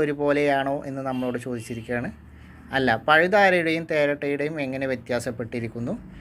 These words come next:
ജീവികളുടെ പുറന്തോടും അവയുടെ ആകൃതിയും തമ്മിലുള്ള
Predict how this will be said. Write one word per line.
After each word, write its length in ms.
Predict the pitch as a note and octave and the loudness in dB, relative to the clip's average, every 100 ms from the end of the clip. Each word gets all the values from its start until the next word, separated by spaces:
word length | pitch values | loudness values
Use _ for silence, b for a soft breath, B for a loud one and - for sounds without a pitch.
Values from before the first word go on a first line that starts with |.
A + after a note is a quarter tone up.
| B B C#3+ | B B -2
ജീവികളുടെ 560 | E3+ G3+ G#3+ G3+ G#3+ A3+ A3+ | 2 4 4 6 6 4 2
പുറന്തോടും 500 | D#3 D3+ D3 D3 E3 D3 C#3 | -2 0 0 0 -2 -2 0
അവയുടെ 320 | C#3 D3 D#3 D#3+ C3+ C#3+ | 0 2 0 0 0 2
ആകൃതിയും 440 | D3+ D#3+ E3 G3 F3+ | 2 0 0 0 2
തമ്മിലുള്ള 360 | D3 C#3 C3+ | 0 0 0